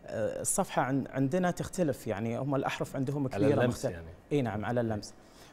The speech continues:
Speaker 1: فكنت أعمل لهم إعداد، استمرينا فترة تحت عنوان مدى الطفولة من إعدادي، أدب عالمي وأدب عربي المتعارف عليه، آه، لأن كان في ندرة في ال-، عندهم إلى حد الآن ندرة في ال-،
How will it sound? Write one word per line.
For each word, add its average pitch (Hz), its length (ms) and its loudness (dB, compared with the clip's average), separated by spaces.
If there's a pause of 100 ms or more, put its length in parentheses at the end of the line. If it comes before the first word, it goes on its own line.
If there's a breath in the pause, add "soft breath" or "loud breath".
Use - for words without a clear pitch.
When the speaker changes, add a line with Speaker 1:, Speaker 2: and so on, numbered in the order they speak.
Speaker 1:
فكنت 185 280 4
أعمل 220 260 4
لهم 214 220 4
إعداد، 156 440 6
استمرينا 202 540 4
فترة 160 520 2 (200)
تحت 151 240 0
عنوان 151 280 4
مدى 143 220 4
الطفولة 143 500 0
من 143 160 -2
إعدادي، 120 680 2
أدب 135 260 4
عالمي 143 360 6
وأدب 131 320 2
عربي 123 440 2 (420 loud breath)
المتعارف 131 600 4
عليه، 123 320 2 (480 loud breath)
آه، 156 200 6
لأن 185 240 4
كان 185 200 2
في 190 160 0
ندرة 170 280 4
في 156 160 -2
ال-، 131 640 2
عندهم 165 340 0
إلى 214 120 4
حد 135 300 0
الآن 165 440 2
ندرة 190 220 2
في - 180 -2
ال-، 139 400 2